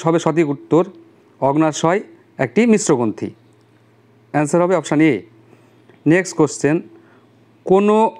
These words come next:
অরণ্যে যখন কোনো একটি বিশেষ তৃণভোজীর সংখ্যা বৃদ্ধি পায় তখন খাদ্যের জন্য কোন প্রকার সংগ্রাম দেখা যায়? নিজেদের মধ্যে সংগ্রাম, অন্তঃপ্রজাতি সংগ্রাম, অপশন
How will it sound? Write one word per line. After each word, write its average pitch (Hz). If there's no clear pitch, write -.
অরণ্যে 208
যখন 202
কোনো 180
একটি 180
বিশেষ 185
তৃণভোজীর 202
সংখ্যা 185
বৃদ্ধি 185
পায় 196
তখন 151
খাদ্যের 156
জন্য 202
কোন 214
প্রকার 190
সংগ্রাম 170
দেখা 151
যায়? 147
নিজেদের 220
মধ্যে 208
সংগ্রাম, 180
অন্তঃপ্রজাতি 196
সংগ্রাম, 135
অপশন 196